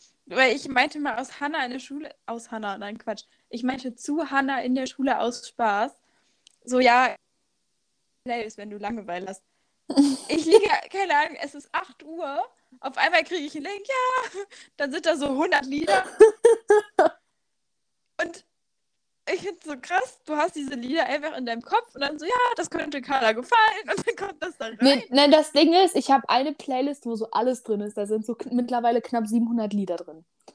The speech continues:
Speaker 2: Und die bin
Speaker 1: Oh.
Speaker 2: ich so durchgegangen und hab dann bei jedem Lied so überlegt, so, ja,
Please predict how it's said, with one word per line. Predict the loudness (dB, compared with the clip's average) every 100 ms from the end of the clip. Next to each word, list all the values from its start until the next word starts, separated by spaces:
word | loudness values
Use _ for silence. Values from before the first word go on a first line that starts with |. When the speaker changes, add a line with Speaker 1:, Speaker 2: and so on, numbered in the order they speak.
| _ _ _ _ 2
Speaker 2:
Und | 4 4 0
die | 0 4 4
bin | 4
Speaker 1:
Oh. | 0
Speaker 2:
ich | -2
so | 0 0 0
durchgegangen | 0 2 2 0 -4 -4 -4 -8 -12 -16 _ _ _
und | 2 2 2 -4 _ -10
hab | -4 2
dann | 4
bei | 4
jedem | 4 4 4
Lied | 2 0
so | 0
überlegt, | 0 2 0 0
so, | -2
ja, | 0 0 -2